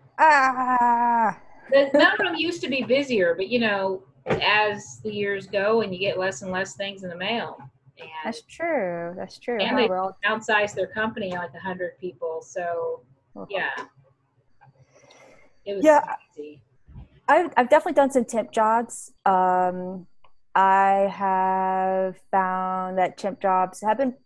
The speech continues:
Speaker 1: fairly good to me. I think the worst jobs, I think anytime I've ever had, like, a really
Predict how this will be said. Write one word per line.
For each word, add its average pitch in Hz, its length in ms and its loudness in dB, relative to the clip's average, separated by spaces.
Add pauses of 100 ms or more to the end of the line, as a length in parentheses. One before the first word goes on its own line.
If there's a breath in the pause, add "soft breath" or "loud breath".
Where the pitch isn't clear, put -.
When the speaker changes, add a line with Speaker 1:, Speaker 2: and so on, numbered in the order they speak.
(140)
Speaker 1:
fairly 359 320 2
good 156 320 -2
to 180 100 -6
me. 170 380 -2
I 190 120 2
think 262 460 -2 (100)
the 202 80 0
worst 180 440 -2
jobs, 165 520 0
I 214 60 0
think 262 240 -2
anytime 214 320 -2
I've 175 100 2
ever 170 160 2
had, 180 160 -2
like, 165 140 -4
a 160 60 -6
really 170 340 -4